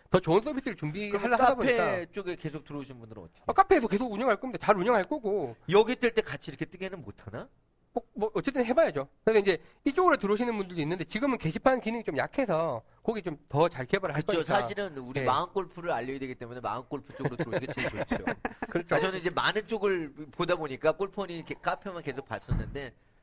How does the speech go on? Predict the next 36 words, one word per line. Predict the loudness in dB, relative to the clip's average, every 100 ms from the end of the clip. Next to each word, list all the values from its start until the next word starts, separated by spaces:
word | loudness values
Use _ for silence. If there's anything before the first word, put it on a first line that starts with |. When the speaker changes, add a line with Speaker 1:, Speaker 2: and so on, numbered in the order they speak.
| _ _ _ 2
Speaker 1:
양쪽 | 2 4 4
Speaker 2:
그럼 | 2
Speaker 1:
저희가 | 2 2
다 |
보니까 | 2 2 4 4 6
카페랑 | 2 4 6 6 6
Speaker 2:
음. | 2
Speaker 1:
그다음에 | 0 2 0
저기 | -2 -4 -8 _ _ _ -6
독-, | -6 -4
저희 | 0 0 0 -8 _ _ _ 4
따따따 | 6 6 2 2
점 | 4 6
마음골프 | 4 4 0
닷컴, | 0 2 2 0 -2 -8
예, | -10
거기 | -4 2
들어오시면 | 2 4 2 2 0
Speaker 2:
M |
A | 0
U | 0
M. | 0 -2 -12 -8 -2
Speaker 1:
예, | -2 -2
지오에프에프 | 0 4 4 4 0 2 0 2
닷컴에 | 2 0 0 -2
들어오시면 | 0 -4 -2 0 -2 -2 -14 -14 -6
그 | -2
커뮤니티 | 0 -2 0 0
마음골프 | 0 -2 -4
게시판에 | -4 -4 -4 -4
있습니다. | -8 -10
그쪽으로 | -6 -6 -4 -4
남겨주시면 | -4 -8 -8 -8 -6
될 | -8
것 | -8 -8
같습니다. | -10 -12